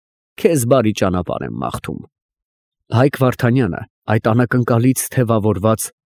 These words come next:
տեղում կտրուկ ձգվեց, պատվի առավ, ասաց. «Շնորհակալություն, ընկեր գեներալ»։ Ապա ջերմորեն նրա ձեռքը սեղմելով,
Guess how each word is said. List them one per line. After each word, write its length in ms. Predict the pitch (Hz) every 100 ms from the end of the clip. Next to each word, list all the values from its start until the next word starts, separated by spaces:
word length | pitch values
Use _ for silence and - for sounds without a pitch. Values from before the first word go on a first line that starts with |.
| _ _
տեղում 320 | 135 123 143 135 -
կտրուկ 420 | 143 117 143 113
ձգվեց, 440 | 107 107 - 127 - - _
պատվի 380 | - 104 - 127
առավ, 320 | 117 107 107 - _ _
ասաց. 380 | - 92 - - - - _ _ _ _ _ -
«Շնորհակալություն, 800 | - 117 123 143 127 127 151 131
ընկեր 260 | 135 139 113
գեներալ»։ 440 | 123 110 98 80 - _ _ _ _ _ _
Ապա 220 | 104 -
ջերմորեն 580 | 135 131 135 139 135 139
նրա 160 | 123 123
ձեռքը 360 | 107 135 - 127
սեղմելով, 640 | - 104 - 98 113